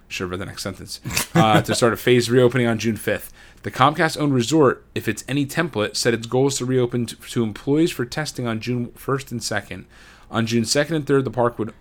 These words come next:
open to invited guests and some pass holders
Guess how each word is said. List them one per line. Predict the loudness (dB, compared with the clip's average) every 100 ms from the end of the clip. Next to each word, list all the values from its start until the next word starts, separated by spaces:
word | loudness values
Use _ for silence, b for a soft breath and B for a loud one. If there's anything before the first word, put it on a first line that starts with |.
| -2
open | -2 0 -4
to | -2 -4
invited | -2 0 0 -2
guests | -4 -4 -4
and | -6
some | -6 -6
pass | -4 -6
holders | -4 -6 -4 -8